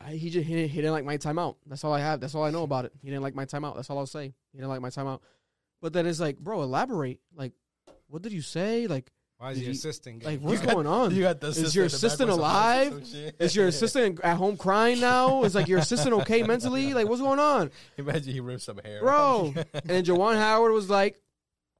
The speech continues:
Speaker 1: "He, he touched me. Like, he touched me, and that's all I had to say about it. He
Speaker 2: Mm.
Speaker 1: touched me, and that's it. Like, I was protecting myself," something like that.
Speaker 2: Yeah.
Speaker 1: But then they didn't elaborate. Like, he doesn't take res-, he's not like,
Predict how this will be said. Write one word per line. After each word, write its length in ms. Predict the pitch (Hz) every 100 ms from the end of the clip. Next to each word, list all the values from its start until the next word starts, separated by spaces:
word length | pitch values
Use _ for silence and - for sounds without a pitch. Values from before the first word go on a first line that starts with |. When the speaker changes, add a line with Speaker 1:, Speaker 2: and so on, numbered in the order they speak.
| _ _ _ _ _ 131
Speaker 1:
"He, 320 | 131 120 123
he 120 | 139 135
touched 260 | - 180 139
me. 200 | 123 - _
Like, 140 | - 131
he 120 | 156
touched 280 | 160 151 -
me, 280 | 156 165 165 _ _ _ _ _ _ _ 139
and 460 | 135 135 135 131
that's 180 | 131 -
all 200 | 139 139
I 40 | 147
had 100 | 139
to 40 |
say 140 | - 139
about 280 | 113 104 -
it. 60 | _ _
He 60 | 123
Speaker 2:
Mm. 60 |
Speaker 1:
touched 220 | 151 151 165
me, 400 | 156 156 151 135 _ _ _ _
and 500 | 135 131 131 131 135 - _ _ 127
that's 220 | 143 151
it. 160 | 127 - 127
Like, 220 | 113 - _ _ _ _
I 80 | 135
was 240 | 127 131 -
protecting 340 | 143 151 135
myself," 400 | 131 - 143 139
something 260 | 170 160 127
like 140 | 123
that. 240 | 127 117 - 113
Speaker 2:
Yeah. 100 | 101 95 _ _ _ _
Speaker 1:
But 140 | 156 147
then 200 | 156 139
they 120 | 160
didn't 160 | 185
elaborate. 520 | 160 190 208 139 - 139
Like, 120 | 139
he 80 | 190
doesn't 220 | 196 190
take 140 | 202 180
res-, 160 | 170 160
he's 120 | 185
not 160 | 202 196
like, 280 | 180 165